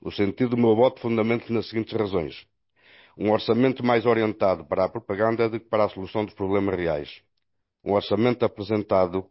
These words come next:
cresce essencialmente no papel, através da inscrição de verbas elevadas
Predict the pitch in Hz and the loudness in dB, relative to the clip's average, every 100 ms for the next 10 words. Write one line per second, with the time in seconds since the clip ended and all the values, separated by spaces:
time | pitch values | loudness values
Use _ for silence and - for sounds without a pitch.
0 | _ 110 101 98 98 - 120 - 110 113 | _ 0 0 0 -6 -6 -4 0 2 2
1 | 113 110 107 113 107 107 107 - _ _ | -2 -4 -6 -2 0 0 0 -8 _ _
2 | _ - 95 98 101 123 117 107 110 104 | _ -8 -6 0 2 2 2 -4 -6 -2
3 | 110 104 98 101 98 92 87 85 104 104 | -2 0 2 2 0 -2 -4 0 0 0
4 | 117 - | -6 -8